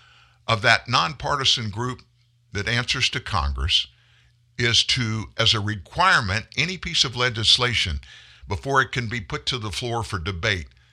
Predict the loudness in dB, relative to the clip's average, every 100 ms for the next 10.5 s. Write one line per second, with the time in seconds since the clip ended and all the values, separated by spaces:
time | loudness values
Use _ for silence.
0 | _ _ _ _ -6 -4 2 2 2 0
1 | -2 -2 -6 -4 -2 4 4 4 2 0
2 | 0 -4 _ -4 4 6 6 2 2 2
3 | -2 2 4 4 2 -4 -2 0 0 -2
4 | -2 0 0 -4 -10 -10 -16 _ _ _
5 | _ _ -2 -2 2 2 4 2 2 0
6 | 2 2 2 -4 _ -20 _ _ _ _
7 | _ _ _ _ 4 4 6 4 4 4
8 | 2 2 4 6 4 2 -4 _ -12 -8
9 | -6 -6 -6 -6 -2 0 0 -4 -2 -2
10 | -2 -6 -8 -8 -8